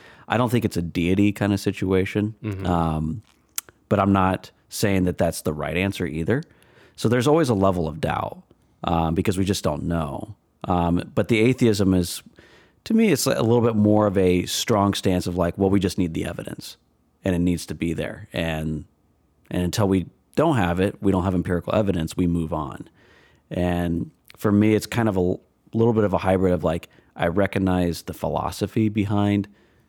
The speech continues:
Speaker 1: some sort of beginning point. I don't know the answer of that, but at the same time, I'm also understanding that we need to go forward with empirical evidence from that standpoint. Um,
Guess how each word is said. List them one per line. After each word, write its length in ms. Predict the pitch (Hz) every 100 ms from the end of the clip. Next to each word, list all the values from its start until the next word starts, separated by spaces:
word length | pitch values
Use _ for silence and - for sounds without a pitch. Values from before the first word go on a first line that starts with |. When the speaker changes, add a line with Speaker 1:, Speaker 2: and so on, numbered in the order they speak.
| _ _
Speaker 1:
some 200 | - 113
sort 180 | 113 117
of 220 | 101 82
beginning 420 | 95 85 87 101 113
point. 380 | - 139 147 - _ _ _ _ _ -
I 120 | 98
don't 240 | 92 80 90
know 180 | 107 131
the 220 | 104 82
answer 300 | 82 - 85
of 100 | 80
that, 380 | 76 80 - - _ _ _ _ _ _ - _ _ _ _ _ _
but 120 | 104
at 100 | 95
the 80 | 101
same 260 | - 107 98
time, 240 | 101 95
I'm 160 | 85 90
also 600 | 90 - 95 85 80 -
understanding 460 | 92 87 - 87 82
that 120 | 82
we 100 | 90
need 100 | 87
to 60 | 82
go 280 | 87 82 80 -
forward 380 | 101 92 90
with 320 | 82 80 76 _ _ _ _ -
empirical 520 | 87 - 85 - 76
evidence 480 | 76 - - - - -
from 160 | -
that 160 | 69 -
standpoint. 640 | - - - - - - _ _ _ _ _ _ -
Um, 640 | 78 73 73 73 73 -